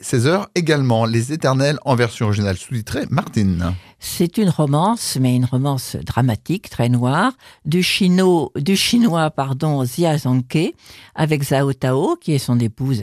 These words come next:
Speaker 2: et sa muse, Liao Fan et Xu Zhang. Ça se passe actuellement, c'est-à-dire que ça, bon, ça a commencé, ça comm-, l'histoire commence en deux mille un et la jeune Kiao est amoureuse de Bin, qui est un petit chef de la pègre lo-, locale, euh, de Datong.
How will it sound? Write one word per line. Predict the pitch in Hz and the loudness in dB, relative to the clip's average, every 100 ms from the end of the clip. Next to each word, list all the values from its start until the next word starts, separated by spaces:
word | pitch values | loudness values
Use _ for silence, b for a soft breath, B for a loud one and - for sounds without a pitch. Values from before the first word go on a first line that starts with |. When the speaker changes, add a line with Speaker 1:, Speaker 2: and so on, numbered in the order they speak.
| - | -4
Speaker 2:
et | 104 | -6
sa | - 143 | -2 0
muse, | 185 233 277 254 B B B | 2 0 -2 -6 B B B
Liao | 175 170 170 151 | -2 0 2 0
Fan | 147 - 165 208 277 - | -2 -4 -2 -2 -4 -4
et | 196 | -4
Xu | 147 156 | -2 -4
Zhang. | 156 127 113 123 120 123 B B B B B B | -4 -2 0 0 0 -4 B B B B B B
Ça | 151 | -4
se | - | -2
passe | - 240 - - | 0 0 -2 -4
actuellement, | 208 - 240 226 185 175 | -4 0 2 4 4 2
c'est-à-dire | - 147 175 | 0 -2 -4
que | - | -2
ça, | 151 151 143 143 | 0 2 2 0
bon, | 143 | -2
ça | 135 127 | -2 -2
a | 117 | -2
commencé, | 139 131 127 - 165 175 | 0 0 -2 0 0 0
ça | - | -2
comm-, | 123 156 - | -2 -2 -2
l'histoire | 175 - 160 | -4 -2 -4
commence | - 151 170 - | 0 0 0 0
en | 147 | 0
deux | 139 | 0
mille | 165 151 - | 0 -2 -2
un | 120 139 254 - B B B | 0 0 0 -4 B B B
et | - 165 180 | -2 2 2
la | 165 151 | 2 0
jeune | 151 165 185 170 143 | 0 0 0 0 -2
Kiao | - - 165 135 139 208 | -2 -2 0 2 2 0
est | 165 | 0
amoureuse | 139 135 127 143 165 | 0 0 0 -2 -2
de | 147 | -2
Bin, | 123 113 139 170 - | -2 -2 0 0 -2
qui | - | -2
est | 135 123 | -2 -2
un | |
petit | 123 143 - | -2 -2 -2
chef | 123 - 127 147 | -4 0 -2 -2
de | 123 | -2
la | 110 | -4
pègre | 113 160 147 - | -2 -2 -2 0
lo-, | 117 117 104 | 0 0 0
locale, | 131 131 - 131 170 143 | 0 0 0 0 0 0
euh, | 127 120 | 0 0
de | 131 | -2
Datong. | 120 147 139 123 92 - | 0 0 0 -2 -4 -6